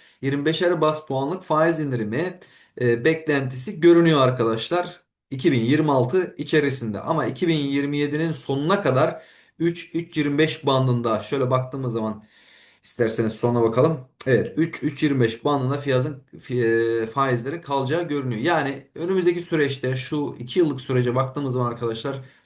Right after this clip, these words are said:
toplamda iki, e, olmak üzere yirmi beşer baz puanlık faiz indirimi görünüyor arkadaşlar. Yani iki bin yirmi yedi sonunda biz üç bandının altına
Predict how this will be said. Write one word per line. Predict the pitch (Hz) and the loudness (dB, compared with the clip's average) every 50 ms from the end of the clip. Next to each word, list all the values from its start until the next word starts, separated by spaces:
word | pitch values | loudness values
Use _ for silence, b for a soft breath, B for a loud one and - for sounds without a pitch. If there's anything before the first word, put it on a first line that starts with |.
| B | B
toplamda | - 127 123 - 139 143 139 139 139 147 156 156 - - - _ | -6 -6 -4 -2 -2 -2 -2 0 2 2 2 2 0 -6 -14 _
iki, | - 123 127 127 190 175 165 - - - _ _ _ _ _ - | -10 -10 -4 0 2 2 2 2 -4 -12 _ _ _ _ _ -6
e, | 120 117 113 113 113 113 110 107 | -4 -2 0 0 2 0 0 -2
olmak | - - 123 123 123 139 131 127 | -2 -2 -2 -2 -2 -2 -4 -4
üzere | 131 120 107 104 113 131 147 - - | -6 -4 -4 -2 0 0 0 -2 0
yirmi | - 120 120 120 120 | 0 0 0 0 0
beşer | 123 127 147 139 131 123 | -2 -2 -2 -2 0 0
baz | 120 117 - - | 0 0 -2 -4
puanlık | - 110 113 127 127 - | -6 -6 -4 -6 -6 -4
faiz | - 131 131 131 131 123 113 | 0 2 4 4 4 2 2
indirimi | 110 110 120 151 170 143 123 | 0 -2 0 0 -2 0 4
görünüyor | 127 120 127 127 123 110 104 101 | 4 6 6 6 6 6 4 0
arkadaşlar. | 95 - 107 101 95 95 - - 156 151 B B B B B B B B B B B 147 | -2 -4 -6 -6 -6 -6 -2 -2 -2 -2 B B B B B B B B B B B 4
Yani | 165 156 147 135 | 4 6 6 4
iki | 139 135 185 180 | 2 0 0 0
bin | 180 | 2
yirmi | 170 160 151 147 151 151 | 2 2 2 0 0 -2
yedi | 151 170 165 | -2 -2 -4
sonunda | - 156 147 143 135 135 147 151 147 127 | -4 -2 -2 -2 0 0 0 0 0 0
biz | 147 147 143 - - - - _ _ _ _ _ _ | -4 -4 -4 -6 -10 -12 -14 _ _ _ _ _ _
üç | 147 143 - - - - | -6 -6 -6 -6 -2 0
bandının | 131 127 120 120 127 135 135 | 2 2 2 2 0 0 2
altına | 131 123 117 117 131 131 143 156 156 - - | 2 2 2 0 0 2 2 2 0 0 -6